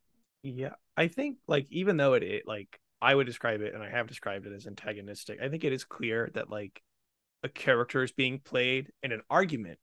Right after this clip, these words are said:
is being brought, at, at least in my opinion, like, an argument is being brought to me. I'm not a-, like, you're not actually telling people that they're not doing what they can. You're showing it in a light that explains that. I think that might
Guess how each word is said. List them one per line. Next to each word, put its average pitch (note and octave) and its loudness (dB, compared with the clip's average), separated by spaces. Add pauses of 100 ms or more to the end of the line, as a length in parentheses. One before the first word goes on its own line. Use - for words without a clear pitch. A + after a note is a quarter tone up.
is G#2+ -10
being G2+ -10 (540)
brought, G#2 -6 (200)
at, C#3+ -4
at C3+ -10
least B2+ -10
in B2 -14
my A2 -8
opinion, G#2 -12
like, G2+ -14
an G#2+ -16
argument B2 -2
is G2+ -14
being G#2 -8
brought F#2 -8
to - -14
me. E2 -14 (560)
I'm C3+ -2
not C#3 2
a-, B2 0
like, B2 -4
you're C#3+ -2
not D#3+ 4
actually C3+ 0
telling A#2 -8
people G#2 -8 (880)
that A2 -2 (220)
they're A#2 -4
not A2 -6
doing A2+ -6
what G#2 -10
they G2+ -10
can. G#2+ -4
You're A2 -8 (100)
showing B2 -2
it A#2 -6
in G#2+ -14
a G2+ -6
light G2+ -2 (140)
that G#2 -8
explains G2+ -14
that. F#2 -12
I B2+ -8
think C#3+ -2
that A#2+ -2
might D#3 -8